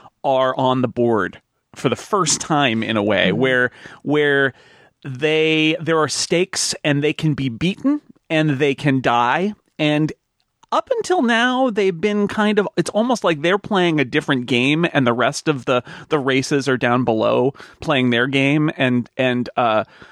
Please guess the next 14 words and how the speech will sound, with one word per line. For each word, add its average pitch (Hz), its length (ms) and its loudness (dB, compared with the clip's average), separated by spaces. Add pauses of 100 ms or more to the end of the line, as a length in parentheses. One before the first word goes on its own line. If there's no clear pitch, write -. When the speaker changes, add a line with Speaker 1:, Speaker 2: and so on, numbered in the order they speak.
(300)
Speaker 1:
uh, - 260 -10
at 170 120 -2
some 220 120 0
point, 170 240 0
we 143 80 0
should 139 140 -6
probably 139 340 -2
talk 123 260 -2
about 120 260 -2
how 185 180 0
do 214 60 -2
you 180 120 0
make 147 320 0
the, 123 540 -2